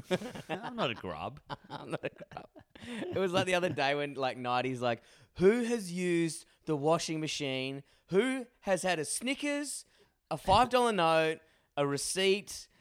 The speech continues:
Speaker 1: Uh, it was, like, all this random list of shit. I was like, "Uh, I'm just gonna go on a wild thread here and just assume it was fucking Nick."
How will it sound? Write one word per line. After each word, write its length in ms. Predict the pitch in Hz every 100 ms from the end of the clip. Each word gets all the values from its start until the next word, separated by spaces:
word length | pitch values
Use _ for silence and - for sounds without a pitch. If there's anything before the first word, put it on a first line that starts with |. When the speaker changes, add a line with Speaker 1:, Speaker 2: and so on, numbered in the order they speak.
| _
Speaker 1:
Uh, 340 | 147 143 143 135
it 60 | 151
was, 140 | 156
like, 120 | 160 165
all 180 | 170 185
this 180 | 185 160
random 480 | 135 139 143 143 131
list 240 | 135 -
of 140 | 135 117
shit. 300 | - 127 117
I 60 |
was 100 | 117
like, 180 | 113 107 -
"Uh, 440 | 143 156 151 156 147 _ _ _ -
I'm 80 | 196
just 200 | 220 -
gonna 220 | 226 202
go 140 | 175 156
on 60 | 143
a 60 |
wild 500 | 135 131 131 127 123
thread 260 | - 127 113
here 220 | 117 117
and 140 | 113 110
just 160 | -
assume 520 | 123 - - 120 120 117
it 80 |
was 160 | 101 104
fucking 360 | 110 104 101 95
Nick." 260 | 87 -